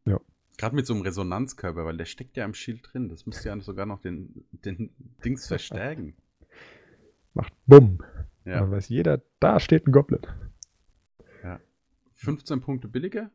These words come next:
Speaker 2: haben wir noch nicht erwähnt?
Speaker 1: Zwanzig. Hab ich ganz am
Speaker 2: Zwanzig?
Speaker 1: Anfang,
Speaker 2: Oh, okay.
Speaker 1: glaub ich, gesagt. Wollte ich sagen. Hab ich gesagt.
Speaker 2: Ja, wird man ihn öfters sehen?
Speaker 1: Ich weiß es nicht. Kann ich ganz schwer einschätzen.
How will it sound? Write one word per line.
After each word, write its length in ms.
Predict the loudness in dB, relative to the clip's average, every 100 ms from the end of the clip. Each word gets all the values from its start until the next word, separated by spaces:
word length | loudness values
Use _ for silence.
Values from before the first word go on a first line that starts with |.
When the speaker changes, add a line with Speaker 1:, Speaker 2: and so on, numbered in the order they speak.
| _
Speaker 2:
haben 100 | -10
wir 60 | -8
noch 120 | -6
nicht 160 | -8 -10
erwähnt? 400 | -12 -12 -14 -18
Speaker 1:
Zwanzig. 480 | -4 -4 -2 -8 -14 _ _ _
Hab 100 | -2
ich 180 | -2 -6 -4
ganz 160 | -2
am 60 | 0
Speaker 2:
Zwanzig? 180 | -4 -4
Speaker 1:
Anfang, 80 | -6
Speaker 2:
Oh, 160 | -8 _ _ _
okay. 40 | -6
Speaker 1:
glaub 180 | -2 -2
ich, 120 | -6
gesagt. 400 | -10 -12 -12 -18 _
Wollte 200 | 4 4
ich 80 | 4
sagen. 260 | -2 -4 -4 _ _ 4
Hab 120 | 6
ich 100 | 6
gesagt. 320 | 2 -8 -8 -12 _ _ _ -8
Speaker 2:
Ja, 300 | -6 -6 -8
wird 260 | -4 -4
man 120 | -4 -4
ihn 80 |
öfters 340 | -6 -8 -10 -8
sehen? 220 | -10 -12 -18 _ _ _ -4
Speaker 1:
Ich 180 | 0
weiß 180 | 4 4
es 120 | 2 -4
nicht. 400 | -8 -12 -20 -20 -2
Kann 120 | 2
ich 80 | 4
ganz 200 | 6 4
schwer 200 | 6 4
einschätzen. 500 | 4 0 -4 -4 -10